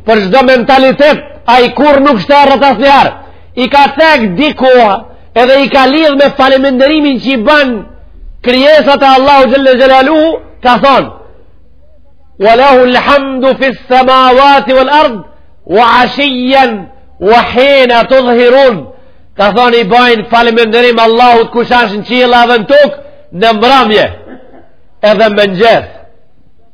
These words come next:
"Fa subhanallahi hina tumsuna, wa hina tusbihun." Ka thonë, thuni, "Subhanallah" në mbrëmje, edhe thuni në mëngjes. Mos ka dëni mende,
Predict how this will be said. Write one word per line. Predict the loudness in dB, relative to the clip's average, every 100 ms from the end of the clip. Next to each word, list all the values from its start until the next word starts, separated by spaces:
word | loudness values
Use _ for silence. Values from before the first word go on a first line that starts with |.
| -20 -20 -20 -20 -20 -20 -20 -20 -20 -20 -20 -20 -8
"Fa | -6
subhanallahi | -2 -2 -2 0 0 2 2 2 4 4 2 2
hina | 0 0 0 0
tumsuna, | -2 -2 -2 0 2 0 -4 -16 -20 -4
wa | 0 0
hina | 0 0 0 0
tusbihun." | -2 -6 -4 -2 0 0 -2 -10 -20 -20 -18 -4
Ka | 0
thonë, | 2 0 -2 -10 -6
thuni, | -2 0 -2 -6 -14 -20 -6
"Subhanallah" | -4 -2 0 0 2 0 0 2 2 0
në | 0
mbrëmje, | 0 0 0 -4 -8 -18 -12 -4
edhe | 0 0 0
thuni | -2 0
në | -2 0
mëngjes. | 0 0 0 -2 -10 -20 -20 -20 -20 -20 -20 -20 -20 -20 -20 -20 -20 -20 -20 -20 -20 -20 -20 -20 -16
Mos | -4 -4 -4 -4
ka | 0 0 0
dëni | 0 0 -2
mende, | -2 0 2 0 0 0